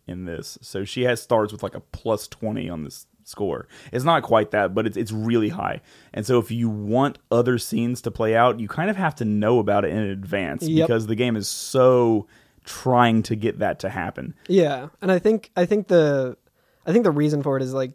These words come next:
Speaker 2: they wanted players to kind of choose their own, like, outcome of that. Like,
Speaker 1: Yeah,
Speaker 2: oh, well,
Speaker 1: yeah.
Speaker 2: if the, someone might favor this character over this character or
Speaker 1: Right.
Speaker 2: whatever. So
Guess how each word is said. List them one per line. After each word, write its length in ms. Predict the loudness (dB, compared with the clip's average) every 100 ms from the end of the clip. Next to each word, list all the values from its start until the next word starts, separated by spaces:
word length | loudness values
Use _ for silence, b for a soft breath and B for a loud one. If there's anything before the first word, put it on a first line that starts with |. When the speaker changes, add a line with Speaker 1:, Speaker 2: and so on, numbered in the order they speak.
| -10
Speaker 2:
they 140 | -6
wanted 420 | -4 -4 -6 -8 -4
players 360 | -2 -2 -2
to 240 | -4 -4 -4
kind 200 | -8 -8
of 240 | -8 -14 _ _ _ _ _ 0
choose 260 | 2 4
their 200 | 4 4
own, 260 | 2 0 -2
like, 420 | -4 -6 -10 _ _ _ -6
outcome 360 | -4 0 0
of 80 | 0
that. 260 | 0 -2 -4
Like, 160 | -10 -10 -8
Speaker 1:
Yeah, 400 | 2 8 8 10
Speaker 2:
oh, 100 | 8
well, 240 | 10 8 6
Speaker 1:
yeah. 60 |
Speaker 2:
if 80 | 2
the, 280 | 0 0 -4 -2
someone 320 | 2 4 4
might 200 | 2 0
favor 300 | 0 -2 -2
this 180 | -4 -6
character 420 | -4 -4 -4 -6 -6
over 120 | -4
this 180 | -6 -6
character 420 | -8 -8 -8 -2
or 60 |
Speaker 1:
Right. 180 | 0 0
Speaker 2:
whatever. 180 | -2 -10
So 300 | -10 -10